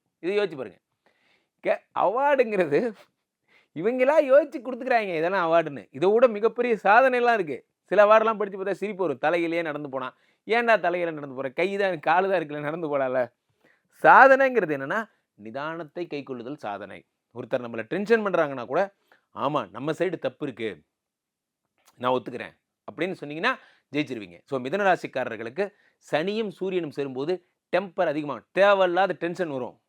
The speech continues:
யோகமான நேரம் தான். அது நீங்க யோகமா மாத்திக்கிறது, மாத்திக்காதது உங்களுடைய வார்த்தைகள்ல இருக்கு. ஏதாவது ஒருத்தர் டென்ஷன் பண்ணாங்கன்னா, "சரி, நான் அப்புறம் பேசலாம், சரி, காலைல பேசலாம்." பேச்சை தவிருங்க,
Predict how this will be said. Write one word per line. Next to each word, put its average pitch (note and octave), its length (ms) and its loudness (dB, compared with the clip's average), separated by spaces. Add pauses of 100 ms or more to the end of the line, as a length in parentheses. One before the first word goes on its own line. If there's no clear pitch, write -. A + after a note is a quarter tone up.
(120)
யோகமான G3 580 4
நேரம் D3 300 -4
தான். F3 260 0 (380)
அது D3 240 -4
நீங்க C#3 280 -4
யோகமா G#3+ 260 2
மாத்திக்கிறது, F#3 580 -2
மாத்திக்காதது E3 480 -2
உங்களுடைய F#3+ 760 0 (920)
வார்த்தைகள்ல C#3 560 2
இருக்கு. G#2 240 -14
ஏதாவது F3+ 420 2
ஒருத்தர் C3+ 180 -10
டென்ஷன் F3 400 -6
பண்ணாங்கன்னா, C3+ 280 -8
"சரி, D#3 220 -4
நான் D3+ 100 -4
அப்புறம் B2 200 -10
பேசலாம், A#2+ 340 -10 (140)
சரி, C3+ 240 -4
காலைல D#3+ 140 0
பேசலாம்." B2+ 360 -10 (420)
பேச்சை G#3 460 4
தவிருங்க, D3+ 520 0